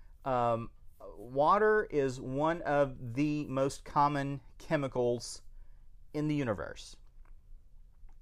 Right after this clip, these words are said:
And they don't know they're allergic to water. This, this species of alien that has traveled across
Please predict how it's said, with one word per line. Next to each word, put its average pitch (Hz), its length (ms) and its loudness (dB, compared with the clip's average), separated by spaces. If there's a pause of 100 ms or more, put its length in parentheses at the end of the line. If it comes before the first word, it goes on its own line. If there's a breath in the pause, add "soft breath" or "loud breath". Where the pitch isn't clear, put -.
(380)
And 117 300 -6
they 160 420 8 (120)
don't 165 400 8
know 135 880 4 (640)
they're 113 180 2
allergic 131 420 4
to - 120 -14
water. 113 500 2 (2750)
This, 127 340 2
this 120 180 -4
species 160 720 -2
of 117 260 6
alien 147 500 2
that 123 180 4
has 113 420 2
traveled 131 540 2
across 127 800 4